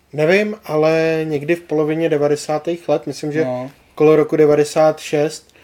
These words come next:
Speaker 1: ty
Speaker 2: Jo,
Speaker 1: práva
Speaker 2: já mám, já mám, já mám takový pocit,
Speaker 1: přešly
Speaker 2: no, že
Speaker 1: na Pažitnova.
Speaker 2: Ne, ne, ještě ne.
Speaker 1: Nějakým způsobem.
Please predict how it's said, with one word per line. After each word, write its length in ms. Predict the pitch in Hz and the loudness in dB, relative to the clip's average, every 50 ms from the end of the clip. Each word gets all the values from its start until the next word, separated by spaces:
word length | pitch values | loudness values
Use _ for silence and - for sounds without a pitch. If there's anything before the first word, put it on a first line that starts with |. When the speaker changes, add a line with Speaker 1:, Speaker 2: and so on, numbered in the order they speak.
| - - - - - - - - - - _ _ | -20 -20 -20 -20 -20 -20 -20 -20 -20 -20 _ _
Speaker 1:
ty 100 | - 160 | 2 4
Speaker 2:
Jo, 280 | 151 151 151 156 151 147 - | 4 6 6 4 2 0 -2
Speaker 1:
práva 480 | - 156 156 151 147 147 147 143 160 156 156 156 151 | 2 4 4 6 6 6 4 6 6 6 8 6 6
Speaker 2:
já 0 | 151 151 | 4 2
mám, 80 | 151 147 156 | 0 -2 -2
já 80 | 160 | -2
mám, 180 | 170 185 190 180 165 | -2 -2 -4 -4 -6
já 80 | 165 | -6
mám 180 | 180 185 175 175 | -6 -6 -6 -6
takový 240 | 175 165 - 180 180 | -6 -4 -4 -2 0
pocit, 100 | 170 165 | 0 0
Speaker 1:
přešly 580 | 175 - - - 160 160 160 160 160 160 156 156 | 0 0 0 2 4 4 6 6 4 4 2 2
Speaker 2:
no, 60 | 156 | 0
že 120 | 156 156 151 | 0 0 0
Speaker 1:
na 200 | 151 156 151 147 | 0 0 0 0
Pažitnova. 640 | - 156 147 135 147 139 - 135 127 120 113 104 - _ _ _ - - _ - | 0 -2 -2 -2 -4 -8 -8 -8 -8 -8 -10 -12 -16 _ _ _ -20 -20 _ -10
Speaker 2:
Ne, 160 | - 160 - - - - | -8 -8 -8 -10 -12 -14
ne, 100 | 139 - - - | -14 -14 -14 -14
ještě 240 | - - - - 175 | -14 -10 -6 -4 -2
ne. 200 | 165 151 135 143 151 | -2 -2 -2 -4 -6
Speaker 1:
Nějakým 320 | 139 135 123 - 143 135 | -6 -8 -6 -4 -6 -6
způsobem. 600 | - - - 143 127 - - 127 123 113 110 | -6 -8 -14 -14 -12 -10 -8 -8 -6 -8 -10